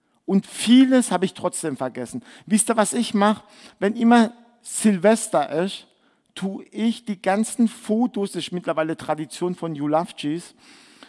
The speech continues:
ich habe gesagt, ich will ein Jahr Fotos zeigen, was wir als Familie erlebt haben. Ende vom Jahr. Und ich habe gedacht, wir sind vielleicht zehn, fünfzehn Fotos. Wisst ihr, wie viele Fotos ich meistens habe? Hundertfünfzig Fotos.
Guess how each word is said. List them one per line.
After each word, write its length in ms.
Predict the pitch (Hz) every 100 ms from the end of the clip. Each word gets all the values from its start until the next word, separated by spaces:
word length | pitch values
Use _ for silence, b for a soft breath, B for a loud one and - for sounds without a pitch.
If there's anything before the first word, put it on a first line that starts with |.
| B B B -
ich 140 | 156
habe 140 | 208 -
gesagt, 400 | 214 202 202 185
ich 180 | 185 -
will 160 | 208 - _
ein 380 | 165 220 262 240
Jahr 480 | 180 156 175 185 _ _ _
Fotos 760 | _ - 208 226 277 196 160 -
zeigen, 320 | 151 151 165
was 240 | 160 147 175
wir 80 |
als 140 | 160 -
Familie 420 | 151 147 147 139
erlebt 340 | 120 120 _
haben. 260 | 113 104 98 _ b b b b b b _ _ _ _
Ende 260 | 175 175 170
vom 220 | - 160
Jahr. 320 | 143 127 107 -
Und 120 | 151
ich 40 |
habe 120 | 160
gedacht, 200 | 170 170 -
wir 100 | 165
sind 140 | 180
vielleicht 260 | - 175 -
zehn, 340 | - 202 214
fünfzehn 680 | 208 208 208 - - 185 180 -
Fotos. 600 | - 185 196 165 143 175
Wisst 180 | -
ihr, 60 | 185
wie 80 | 170
viele 100 | 175
Fotos 460 | - 220 214 170
ich 120 | 165 -
meistens 440 | 156 151 165 143
habe? 180 | 175 - _
Hundertfünfzig 720 | 196 190 180 - 170 - 165
Fotos. 560 | - 143 139 120 107